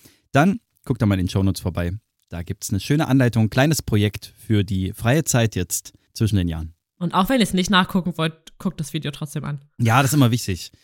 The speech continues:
Speaker 1: <laughs> Weil das Ding ist, ich hab mit denen nämlich, ich hab ja ein bisschen verhandelt. Also das, was ihr nicht wisst, Anne und ich, wir sind ja so ein bisschen in diesem, also wir müssen ja auch ein bisschen Geld verdienen mit, mit, mit solchen Inhalten. Und Anne und
Speaker 2: Manchmal,
Speaker 1: ich, wir,
Speaker 2: ja.
Speaker 1: ja, wir tauschen uns da ja manchmal drüber aus, was so clevere Tricks sind.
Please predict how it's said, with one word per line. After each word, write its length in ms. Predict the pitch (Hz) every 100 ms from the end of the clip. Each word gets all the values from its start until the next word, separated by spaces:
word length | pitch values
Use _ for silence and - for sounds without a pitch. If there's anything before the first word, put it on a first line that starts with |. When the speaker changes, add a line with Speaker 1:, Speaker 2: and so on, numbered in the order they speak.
| _ _ -
Speaker 1:
<laughs> 260 | 107 147
Weil 100 | 120
das 120 | 120 113
Ding 160 | 147
ist, 220 | 160 156 - - - -
ich 140 | -
hab 100 | 135
mit 160 | 147 135
denen 140 | 131
nämlich, 280 | 156 156 151
ich 120 | 110
hab 80 | 120
ja 60 | 135
ein 60 |
bisschen 200 | 131 127
verhandelt. 380 | 120 110 147 117
Also 180 | 117 131 - -
das, 160 | 127 - -
was 200 | 139 147
ihr 120 | 160
nicht 140 | 170
wisst, 220 | 143 170 -
Anne 180 | 151
und 100 | 175
ich, 320 | 123 147 214 - - _
wir 100 | -
sind 140 | 113 160
ja 60 | 135
so 60 |
ein 60 | 123
bisschen 260 | 143 143
in 100 | 120
diesem, 440 | 117 117 120 113 110
also 180 | - 107
wir 60 | 117
müssen 200 | 156 170
ja 100 | 113
auch 100 | 120
ein 60 |
bisschen 200 | 127 139
Geld 220 | 107 104
verdienen 320 | - 98 92 82
mit, 180 | 92
mit, 180 | 101 95
mit 160 | 98 98
solchen 220 | 92 90
Inhalten. 460 | 95 92 92 131 165 _ - _
Und 140 | - 170
Anne 160 | 151
und 60 | 175
Speaker 2:
Manchmal, 40 | 151
Speaker 1:
ich, 80 |
wir, 180 | - 165 - _ _ 120
Speaker 2:
ja. 140 | 113 101
Speaker 1:
ja, 40 |
wir 120 | 110
tauschen 320 | - 120 147
uns 140 | 127 113
da 80 | 117
ja 80 | 110
manchmal 400 | 120 - 120 113
drüber 260 | 120 107
aus, 240 | 87 147 -
was 160 | 120
so 80 | 123
clevere 400 | - 123 131 113
Tricks 300 | - 151 -
sind. 240 | 104 120